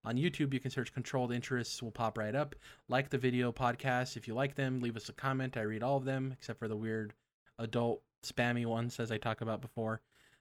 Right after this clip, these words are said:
On Twitter, you can follow us at C T R L I N T. That's Controlled Interests abbreviated. You can follow me at Jared underscore. You can follow Dom at Dom's Oreos. We'll be back next week with hopefully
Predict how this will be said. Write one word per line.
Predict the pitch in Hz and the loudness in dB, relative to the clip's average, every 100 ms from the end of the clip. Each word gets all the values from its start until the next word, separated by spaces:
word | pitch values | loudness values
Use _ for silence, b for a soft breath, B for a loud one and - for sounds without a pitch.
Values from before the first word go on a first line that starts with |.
| b - | b 2
On | 123 120 120 120 117 - _ _ _ _ _ - | 6 6 4 2 -2 -8 _ _ _ _ _ -4
Twitter, | - 220 98 - | 2 4 2 -2
you | 123 | -4
can | 120 | 0
follow | 120 113 | 4 4
us | 113 127 | 4 0
at | 117 | -2
C | - 139 135 | -2 -2 -2
T | - 135 | -2 -2
R | - 117 - | -2 -2 -2
L | 117 113 | -2 -2
I | - 113 | -2 -4
N | - 117 110 | -4 -6 -6
T. | 139 | -6
That's | 165 139 | -8 -8
Controlled | - 117 - 117 113 | -8 -8 -4 -4 -4
Interests | 117 - 120 - 110 | -6 -6 -6 -6 -8
abbreviated. | 104 107 117 131 170 - B B B | -4 -2 0 0 -2 -8 B B B
You | 120 | -4
can | 117 | 0
follow | 120 | 0
me | 117 127 | 2 0
at | 120 | 0
Jared | 113 113 | 0 0
underscore. | 107 123 - 135 | 0 -2 -2 -2
You | 120 | -2
can | 113 | -2
follow | 123 110 | -4 -4
Dom | 107 107 107 | -2 -2 -2
at | |
Dom's | 110 104 104 | -4 -4 -4
Oreos. | 127 143 139 139 - _ _ _ - | -2 2 2 0 -6 _ _ _ -4
We'll | 127 | 2
be | 127 | 4
back | 131 127 | 6 4
next | 135 127 139 | 2 2 2
week | 139 | 2
with | 131 | 2
hopefully | - 135 151 135 123 117 | 0 0 2 2 2 2